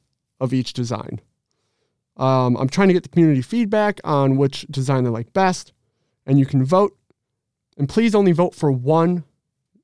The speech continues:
jersey, one variant, one, like, one vote. That's all you, you'll, you only get to react once. I'm reacted on all of them because I wanted the reactions there.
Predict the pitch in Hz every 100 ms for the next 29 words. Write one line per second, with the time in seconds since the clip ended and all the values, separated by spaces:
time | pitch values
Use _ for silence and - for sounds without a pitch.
0 | _ _ _ _ _ _ 143 180 151 127
1 | 104 139 208 190 165 202 196 190 - 143
2 | 170 180 - 135 - - - _ 135 196
3 | 269 214 214 202 _ - 143 170 190 165
4 | 175 170 165 151 170 220 220 202 160 175
5 | 175 - 143 143 - - - _ _ _
6 | _ - 165 220 208 160 170 190 196 170
7 | 160 185 170 151 147 139 143 143 143 135
8 | 151 147 131 131 127 123 120 113 - 95